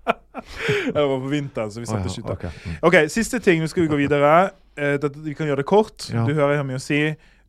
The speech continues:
Speaker 1: Tyggis med åpen munn.
Speaker 2: Oi, ja. Så generelt det der åpen munn-greiene, det... Nei, det er heller ikke noe for meg. Kanskje, men, eh,
Speaker 1: Er du sensitiv på sånn ly-, sånn matlyder og sånn?
Speaker 2: Jeg var det helt ekstremt.
Speaker 1: Ja, for jeg er litt det.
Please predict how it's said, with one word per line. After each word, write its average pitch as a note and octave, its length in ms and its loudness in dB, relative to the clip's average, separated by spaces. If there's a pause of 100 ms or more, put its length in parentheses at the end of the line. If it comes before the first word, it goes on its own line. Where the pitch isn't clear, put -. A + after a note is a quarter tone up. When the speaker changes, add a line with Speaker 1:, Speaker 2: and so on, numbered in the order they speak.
Speaker 1:
Tyggis E3 480 -2
med D3 100 0
åpen C#3 260 -2
munn. E3+ 260 -2 (180)
Speaker 2:
Oi, D3+ 240 4 (400)
ja. A#2 240 0 (800)
Så - 120 -18 (220)
generelt E3 500 -4
det F#3+ 120 -6
der E3 180 0
åpen E3 340 -4
munn-greiene, B2+ 480 -6
det... E3+ 140 -4 (1040)
Nei, F3 120 -6
det F3+ 80 0
er F#3 160 0
heller E3+ 240 -6
ikke G3 160 -6
noe F#3+ 80 -2
for F#3+ 160 -6
meg. A2+ 220 -2 (380)
Kanskje, G3 420 -6 (420)
men, F3 200 -4 (100)
eh, D#3+ 760 -6 (600)
Speaker 1:
Er - 160 -14
du D3+ 40 -6
sensitiv G#3 360 -8
på C3+ 80 -10
sånn C#3+ 180 -6
ly-, B2 260 -14
sånn C#3+ 160 -6
matlyder A2+ 560 -6
og G#2+ 120 -4
sånn? - 160 -6 (140)
Speaker 2:
Jeg A#2+ 180 -2
var E2 160 -2
det G2 160 -6
helt - 180 -10
ekstremt. - 480 -12
Speaker 1:
Ja, C3 120 -6
for D3+ 140 -2
jeg C#3 140 -2
er A2+ 140 -6
litt C3+ 220 -10
det. B2 160 -2